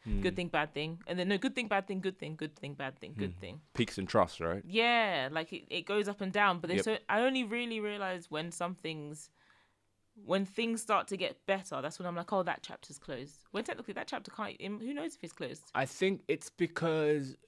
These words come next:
Speaker 1: you're far more likely to become aware of yourself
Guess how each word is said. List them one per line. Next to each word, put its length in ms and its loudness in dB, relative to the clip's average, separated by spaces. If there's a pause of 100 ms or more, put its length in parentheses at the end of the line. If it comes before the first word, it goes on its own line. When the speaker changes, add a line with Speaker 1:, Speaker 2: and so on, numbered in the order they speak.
Speaker 1:
you're 520 -6
far 260 4
more 180 4
likely 380 4
to 640 -2 (520)
become 680 -2
aware 800 -2 (100)
of 560 -2 (1500)
yourself 720 2